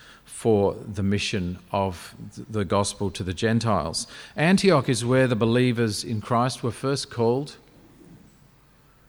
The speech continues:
Christians, that's right. It's the city from which Paul's missionary journeys were commenced. It's very significant, amazing when you think of just how h-, hard life has become for Christians in Syria today.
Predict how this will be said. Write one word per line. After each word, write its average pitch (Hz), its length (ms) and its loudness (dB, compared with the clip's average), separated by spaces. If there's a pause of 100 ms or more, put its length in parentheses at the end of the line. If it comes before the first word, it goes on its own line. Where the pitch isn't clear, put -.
Christians, 80 600 -2
that's 110 240 -6
right. 87 240 -2 (960)
It's 117 140 -4
the 127 100 -2
city 151 260 4
from 127 180 4
which 123 200 2
Paul's 143 520 2 (240)
missionary 127 500 6
journeys 127 440 4
were 120 140 4
commenced. 131 720 0 (240)
It's - 100 -20
very 190 240 4
significant, 170 640 -2
amazing 156 520 2
when 127 120 4
you 127 100 6
think 156 280 0
of 107 140 -2
just 143 260 -2
how 123 120 2
h-, 113 160 -4 (100)
hard 143 460 0
life 127 260 0
has 120 120 -6
become 120 480 -4 (300)
for 113 120 -6
Christians 110 600 -2
in 104 260 0
Syria 98 420 2
today. 113 500 -2